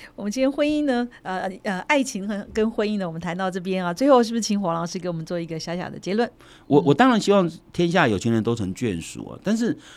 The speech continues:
Speaker 2: 我觉得每一个人都在期待那种美妙的爱情的时候，一定要记得，爱情最后如果是为了结婚，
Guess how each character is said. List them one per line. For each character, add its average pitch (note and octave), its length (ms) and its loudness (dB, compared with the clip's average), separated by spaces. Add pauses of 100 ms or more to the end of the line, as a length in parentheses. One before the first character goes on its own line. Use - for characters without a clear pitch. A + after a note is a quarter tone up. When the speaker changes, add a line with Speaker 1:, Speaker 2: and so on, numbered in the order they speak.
Speaker 2:
我 C#3 100 4
觉 F3 160 8
得 C4 80 6
每 E3+ 160 6
一 - 60 4
个 E3+ 40 2
人 E3+ 60 4
都 F3+ 100 2
在 D#3+ 160 4 (300)
期 - 320 0
待 D#3+ 160 4
那 D3 140 4
种 A2+ 200 4 (300)
美 A#2 220 2
妙 C3 400 6 (140)
的 B2+ 100 2
爱 D3 180 2
情 G#2+ 160 -2
的 G#2+ 80 0
时 G#2 80 -4
候， A2 60 2
一 A#2+ 40 0
定 D3 80 0
要 C#3 60 2
记 B2+ 240 -2
得， F2 260 -8 (280)
爱 C4 120 6
情 F3 220 4
最 G3+ 180 6
后 F3 60 6
如 D#3+ 100 4
果 D3 120 4
是 C#3 120 -2
为 C3 140 4
了 A2 80 4
结 F2 340 -4
婚， F#2+ 320 -4